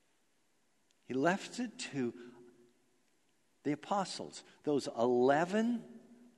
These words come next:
very ordinary men. None of them were gifted orators. None of them were gifted, uh, th-, theologians. None of them were incredible, uh, thinkers. Most all of them were just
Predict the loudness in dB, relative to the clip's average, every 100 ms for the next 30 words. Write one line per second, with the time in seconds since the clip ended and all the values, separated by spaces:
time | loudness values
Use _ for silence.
0 | _ _ -6 -6 -4 -6 -8 -6 -4 -4
1 | -2 -2 0 -2 -4 -8 -20 -20 _ _
2 | _ -10 -8 0 4 4 6 4 4 0
3 | 2 2 4 0 0 2 2 2 0 -2
4 | -4 -12 -16 -20 _ _ _ 8 8 10
5 | 10 10 8 10 8 8 6 4 4 -6
6 | -14 4 4 4 0 -16 2 8 10 10
7 | 8 8 4 0 4 12 12 12 12 10
8 | 8 8 6 4 2 0 10 12 12 12
9 | 10 10 -2 -14 -12 6 10 10 10 8
10 | 10 8 8 8 2 -2 -8 -16 -20 -20
11 | -20 _ _ _ _ _ _ _ _ _
12 | _ _ _ _ _ _ 10 12 12 12
13 | 12 12 12 8 10 8 8